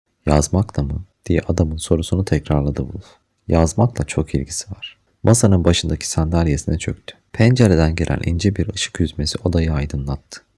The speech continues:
"Şehrin sokaklarında yürümeyi severim. Uçsuz bucaksız çimenlerde yürümek, gümüş sürülere dalmak. Bunlar hiçbir şeyin başaramadığı kadar besliyor, dinlendiriyor, mutlu ediyor beni.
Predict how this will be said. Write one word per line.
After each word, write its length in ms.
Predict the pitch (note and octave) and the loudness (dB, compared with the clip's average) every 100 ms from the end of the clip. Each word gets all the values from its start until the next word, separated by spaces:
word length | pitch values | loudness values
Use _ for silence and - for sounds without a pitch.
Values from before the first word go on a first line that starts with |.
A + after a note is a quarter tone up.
| _ _ _ | _ _ _
"Şehrin 380 | - F#2+ G2 B2 | 4 4 6 2
sokaklarında 680 | - G2+ F#2 - F2+ F2+ E2 | 0 -2 -2 0 0 0 0
yürümeyi 380 | E2+ D#2+ D2+ | 0 0 -2
severim. 400 | F#2+ - D2+ D2 - - | -2 -2 -2 -4 -8 0
Uçsuz 440 | A2 - C3 B2 | 0 2 0 2
bucaksız 460 | G2+ D#2 D2 - - | 2 0 -2 -4 -6
çimenlerde 640 | - D#2+ D2 D2 D2+ D#2 | -4 -2 0 0 -2 -2
yürümek, 540 | D2 C#2+ C2 - - _ _ | -4 -4 -6 -10 -14 _ _
gümüş 260 | E2 D#2+ D#2+ | -4 -4 -4
sürülere 560 | - - C#2+ C#2+ C#2+ | -8 -8 -6 -6 -6
dalmak. 420 | C2 - B2+ - _ _ _ _ _ | -6 -8 -12 -18 _ _ _ _ _
Bunlar 300 | B2+ C3 A#2 | -2 2 2
hiçbir 340 | - - - C#3+ | 2 -4 0 0
şeyin 300 | - A#2 - | 0 0 0
başaramadığı 540 | F2 F2+ G2 F2 E2 | 0 0 0 0 -2
kadar 400 | D#2 D2 D2+ D#2 | -4 -4 -4 -2
besliyor, 480 | D2+ - - C#2+ F#2 - _ - | -2 -2 -6 -6 -6 -12 _ 0
dinlendiriyor, 680 | G2 F2 E2 D#2+ D2+ E2+ A2+ _ _ | 0 2 0 -2 -2 -2 -4 _ _
mutlu 320 | A#2+ A#2+ A#2+ | 0 2 2
ediyor 280 | F2+ - C#2+ | 2 0 -6
beni. 140 | D2 | -8